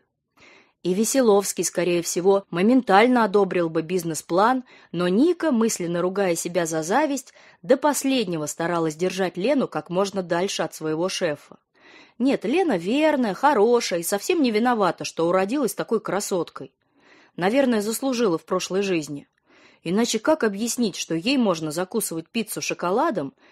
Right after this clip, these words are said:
не вылезая из сорок второго размера? "Готово", глубоко вздохнув, ответила Ника. "А презентацию закачала?" "И в телефон, и на обе флешки, и на рабочую почту себе скинула".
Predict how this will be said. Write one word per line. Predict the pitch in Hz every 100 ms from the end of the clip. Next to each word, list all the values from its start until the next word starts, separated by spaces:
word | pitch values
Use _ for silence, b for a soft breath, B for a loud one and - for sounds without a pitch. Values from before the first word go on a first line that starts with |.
| b -
не | 170
вылезая | 196 208 196 302 233
из | -
сорок | 240 226
второго | - 202 202 185
размера? | 185 202 214 180 143 - _ _ b b b b
"Готово", | 165 208 294 175 190 196 160 - _ -
глубоко | 170 170 175 185
вздохнув, | 170 170 160 202 233
ответила | 170 170 190 180 175
Ника. | 175 160 - 170 _ _ _ b b b b
"А | 165
презентацию | - 214 233 247 175 170 170
закачала?" | 165 170 180 262 330 349 165 - _ _ b b b -
"И | 214
в |
телефон, | - 277 233 - 160 214 247 b
и | 170
на | 175 190
обе | 262 233
флешки, | - 160 165 - 226 214 -
и | 180
на | 202
рабочую | 214 262 285 277
почту | 240 180 180 - 220
себе | 247 226
скинула". | 240 - 247 240 233 226